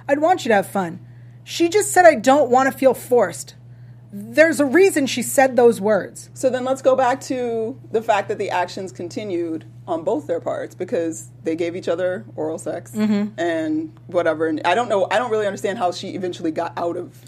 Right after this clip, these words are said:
Speaker 2: the situation.
Speaker 1: She, she at some point went to the bathroom
Speaker 2: Bathroom,
Speaker 1: and she
Speaker 2: but,
Speaker 1: locked
Speaker 2: but
Speaker 1: herself in there for a while. Another, sorry, red flag. If the girl you're trying to get with locks
Speaker 2: But I
Speaker 1: herself in
Speaker 2: thought
Speaker 1: the
Speaker 2: after
Speaker 1: bathroom,
Speaker 2: that she came out
Speaker 1: she
Speaker 2: and
Speaker 1: came
Speaker 2: didn't
Speaker 1: back.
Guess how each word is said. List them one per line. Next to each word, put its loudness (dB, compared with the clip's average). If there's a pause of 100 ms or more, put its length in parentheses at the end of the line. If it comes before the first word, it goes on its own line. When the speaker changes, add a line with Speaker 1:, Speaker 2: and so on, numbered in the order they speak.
(140)
Speaker 2:
the -8
situation. -8
Speaker 1:
She, 2
she 2
at 2
some 2
point 6
went 2
to -2
the 0
bathroom 6
Speaker 2:
Bathroom, 0
Speaker 1:
and 4
she 4
Speaker 2:
but, 8
Speaker 1:
locked 10
Speaker 2:
but -6
Speaker 1:
herself 4
in 4
there 4
for 0
a 6
while. 6
Another, 4
sorry, 2
red 4
flag. 6 (320)
If 2
the 4
girl 8
you're 4
trying 4
to 2
get 6
with 2 (240)
locks 4
Speaker 2:
But 8
I 10
Speaker 1:
herself 6
in 2
Speaker 2:
thought 6
Speaker 1:
the 2
Speaker 2:
after 4
Speaker 1:
bathroom, 2
Speaker 2:
that 4
she -6
came -2
out 2
Speaker 1:
she 4
Speaker 2:
and -2
Speaker 1:
came 6
Speaker 2:
didn't 6
Speaker 1:
back. 10